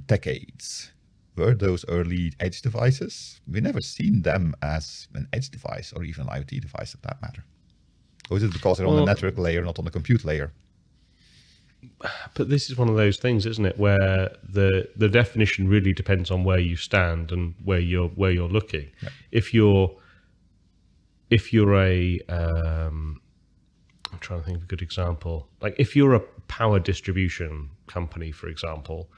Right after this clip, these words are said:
Speaker 1: Mm-hmm.
Speaker 2: and you've got your data centers somewhere or your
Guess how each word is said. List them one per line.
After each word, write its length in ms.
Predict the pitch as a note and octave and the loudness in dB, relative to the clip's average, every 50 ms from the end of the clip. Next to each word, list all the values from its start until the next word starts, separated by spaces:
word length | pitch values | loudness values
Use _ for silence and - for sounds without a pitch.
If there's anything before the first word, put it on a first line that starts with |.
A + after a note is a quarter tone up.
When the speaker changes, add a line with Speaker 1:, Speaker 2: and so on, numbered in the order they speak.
| - - | -12 -10
Speaker 1:
Mm-hmm. 160 | E2+ C#2+ - - - - _ - | -6 -6 -6 -6 -8 -10 _ -4
Speaker 2:
and 640 | F#2+ F#2 F2+ F2+ F2+ F2 F2 F2 F2 E2+ E2 E2 E2 - | 0 0 2 2 0 0 0 -2 -2 -4 -6 -8 -8 -6
you've 260 | G2 F#2 F#2+ E2 - | -4 -4 -4 -4 -4
got 340 | - G2 F#2 F2+ F2+ F2 - - | 0 0 2 2 2 0 -2 -2
your 500 | G2 F#2 F2+ F2 E2+ E2+ E2+ E2 E2 D#2+ - _ _ _ _ - G2+ A2 G2+ - | 0 0 2 2 0 0 0 0 -2 -4 -6 _ _ _ _ -18 -16 -16 -6 0
data 360 | - G2+ F#2+ F#2 - - F2 | 2 4 4 4 2 0 -6
centers 520 | - - F2+ E2+ D#2+ D2+ - F2 E2 D#2+ | -4 -4 -6 -6 -6 -6 -8 -8 -8 -8
somewhere 600 | - - F2+ E2+ E2+ E2 E2 E2 E2 E2 E2 E2 | -8 -6 -6 -4 -4 -4 -4 -2 -2 -4 -4 -6
or 240 | D#2 - E2 E2 E2 | -8 -8 -6 -6 -4
your 300 | D#2 D#2 E2 D#2+ D#2+ D#2 | -4 -4 -4 -6 -6 -8